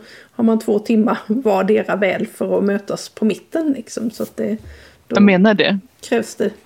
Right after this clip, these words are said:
Speaker 1: krävs det lite mer. Så.
Speaker 2: Mm,
Speaker 1: Men
Speaker 2: absolut.
Speaker 1: allt är ju görbart, som du säger, med det digitala. Eh, man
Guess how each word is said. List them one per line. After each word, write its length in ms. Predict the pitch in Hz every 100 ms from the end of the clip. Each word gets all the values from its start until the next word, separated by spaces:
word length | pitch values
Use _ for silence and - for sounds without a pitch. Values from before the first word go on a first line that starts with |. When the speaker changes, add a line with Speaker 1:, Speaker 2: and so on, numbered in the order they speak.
| _ _ _
Speaker 1:
krävs 260 | - 202 -
det 80 | 190
lite 240 | 190 196
mer. 200 | 180 240 - _
Så. 140 | - - - - - - - - -
Speaker 2:
Mm, 140 | 185
Speaker 1:
Men 140 | 233 240
Speaker 2:
absolut. 300 | 262 233 233
Speaker 1:
allt 100 | 254
är 40 |
ju 140 | 247 220
görbart, 560 | 233 233 202 254 -
som 200 | - 226
du 100 | 220
säger, 300 | 220 185 208 220
med 160 | 202 214
det 100 | 196
digitala. 520 | 214 214 190 170 220 - -
Eh, 80 | 226
man 680 | 196 190 190 208 208 214